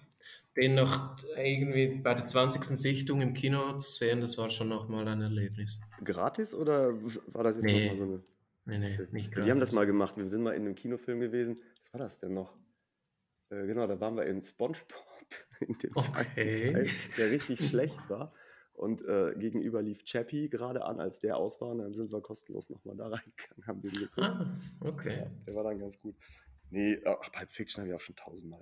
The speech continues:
Speaker 2: gesehen.
Speaker 1: Ja. Hast du noch mehr Filme?
Speaker 2: Nee, Filme nicht. Ich hätte jetzt Serien.
Speaker 1: Dann mach ich noch meine Filme rasch fertig.
Speaker 2: Mhm.
Speaker 1: Dafür, dass ich gesagt habe, ich habe nichts gesehen, habe ich doch noch einige. Aber es
Speaker 2: Hm.
Speaker 1: kommt noch vom Zürich Filmfestival. Ich habe noch ein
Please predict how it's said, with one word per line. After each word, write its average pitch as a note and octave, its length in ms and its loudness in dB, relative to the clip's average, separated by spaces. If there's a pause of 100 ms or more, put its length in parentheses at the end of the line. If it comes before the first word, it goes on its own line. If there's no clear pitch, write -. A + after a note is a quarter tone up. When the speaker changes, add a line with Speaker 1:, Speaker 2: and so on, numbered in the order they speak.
Speaker 2:
gesehen. - 340 -8
Speaker 1:
Ja. G#2+ 320 0 (1300)
Hast - 320 -2
du B2 40 4
noch A#2 260 2
mehr C3+ 240 8
Filme? G#2+ 720 2
Speaker 2:
Nee, C#3 120 4
Filme A3+ 300 4
nicht. C3 220 6
Ich B2 100 -4
hätte D3+ 200 0
jetzt - 120 -4
Serien. G#2 580 0 (240)
Speaker 1:
Dann C3+ 140 4
mach C#3 200 4
ich C#3+ 140 0
noch C3 120 0
meine A#2+ 260 4
Filme D#3 460 6 (120)
rasch D3 240 4
fertig. C3 320 2
Speaker 2:
Mhm. B2+ 180 4
Speaker 1:
Dafür, B2+ 240 4
dass B2+ 200 4
ich B2 180 -2
gesagt A2+ 360 0
habe, A#2 140 -2
ich A2 80 -4
habe A#2 160 0
nichts A#2 320 -2
gesehen, A#2 400 -2
habe A#2 160 -2
ich - 120 -6
doch B2+ 160 2
noch D3+ 140 2
einige. D3 380 4 (300)
Aber C3 140 6
es C3 100 6
Speaker 2:
Hm. - 60 2
Speaker 1:
kommt C3 140 6
noch B2+ 100 4
vom B2 180 2
Zürich C#3+ 300 4
Filmfestival. C3+ 640 4
Ich B2 120 -2
habe A#2+ 200 2
noch - 440 0
ein D3 640 -2